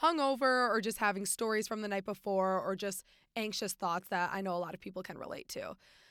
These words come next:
So, I usually get day-long hangovers. It's actually horrible. I am twenty-two,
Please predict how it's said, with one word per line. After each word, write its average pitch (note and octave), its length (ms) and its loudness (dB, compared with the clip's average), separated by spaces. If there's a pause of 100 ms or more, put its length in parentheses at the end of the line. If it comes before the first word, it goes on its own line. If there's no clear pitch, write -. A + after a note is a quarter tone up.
(120)
So, D4 600 6 (960)
I B3 100 8
usually G#4 1080 4
get A3+ 600 0
day-long A3+ 600 4
hangovers. G#3 760 0
It's - 240 0 (160)
actually A3+ 460 4
horrible. G3+ 760 2
I G#3 400 4
am D#4+ 320 0 (460)
twenty-two, B3+ 880 2